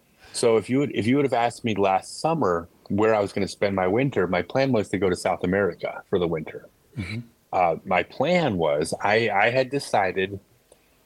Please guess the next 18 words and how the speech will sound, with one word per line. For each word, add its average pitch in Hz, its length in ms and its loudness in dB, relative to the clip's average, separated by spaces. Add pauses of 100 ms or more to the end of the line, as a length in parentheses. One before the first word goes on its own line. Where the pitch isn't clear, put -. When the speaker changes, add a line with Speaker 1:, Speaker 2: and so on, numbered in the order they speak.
Speaker 1:
that 104 160 2
we 104 140 2
were 104 160 2
gonna 95 260 0
rent 92 280 2
a 123 40 0
couple 123 320 -2
horses 117 560 0
and 92 160 0
go 92 140 0
backpacking 95 920 -2
in 87 240 2
Patagonia 92 760 0
for 80 220 0
three 87 220 -2
or 78 60 0
four 80 220 0
months 71 420 -6